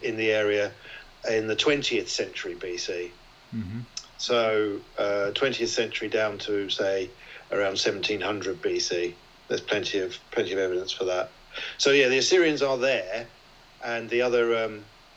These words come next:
Speaker 1: you know, not just Assyrians. It's only these,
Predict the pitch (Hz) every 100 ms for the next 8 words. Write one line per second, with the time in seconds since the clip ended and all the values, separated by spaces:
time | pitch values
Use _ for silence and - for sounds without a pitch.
0 | - - - - - - - - 185 143
1 | 160 156 156 123 123 98 87 87 - -
2 | - - - 127 156 151 127 127